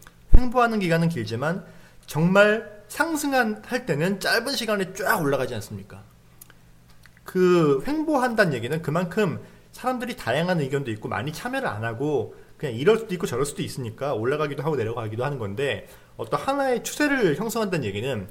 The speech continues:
명확한 이유, 명확한 의미가 있다는 얘기거든요. 그때의 논리, 명분만 내가 이해하고 있으면 됩니다. 그러니까 지금 시장은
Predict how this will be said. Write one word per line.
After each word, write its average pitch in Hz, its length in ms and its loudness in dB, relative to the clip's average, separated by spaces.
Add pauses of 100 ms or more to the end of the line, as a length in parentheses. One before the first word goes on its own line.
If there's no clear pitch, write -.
(200)
명확한 165 500 -2
이유, 120 420 -4
명확한 160 400 -2
의미가 139 400 0
있다는 117 280 -4
얘기거든요. 95 500 -10 (240)
그때의 240 720 0
논리, 151 420 0
명분만 143 540 -4
내가 113 200 -4
이해하고 127 440 -4
있으면 107 400 -8
됩니다. 104 360 -6 (600)
그러니까 170 180 -4
지금 202 260 2
시장은 139 600 -2